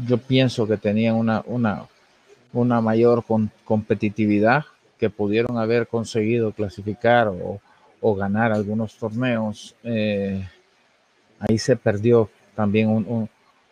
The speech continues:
un poco, pero, pues, lo demás uno espera. Obviamente, eh, el deporte a veces es injusto y, por ejemplo, para Guatemala,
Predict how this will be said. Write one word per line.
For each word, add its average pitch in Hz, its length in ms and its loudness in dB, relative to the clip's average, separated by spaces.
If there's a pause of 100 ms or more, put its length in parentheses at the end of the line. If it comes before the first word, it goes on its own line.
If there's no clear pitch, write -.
(220)
un 113 160 -2
poco, 117 440 -2 (840)
pero, 104 760 2 (840)
pues, 110 160 -6
lo 110 140 -2
demás 110 420 -2
uno 160 380 -4 (580)
espera. 113 680 -4
Obviamente, 120 920 -2
eh, 104 460 -4 (1500)
el 131 120 -10
deporte 113 460 -4
a 120 40 0
veces 117 380 -4
es 123 180 -6
injusto 123 720 -8 (160)
y, 110 440 -4 (1700)
por 117 160 0
ejemplo, 120 380 -4
para 113 200 -4
Guatemala, 110 760 -2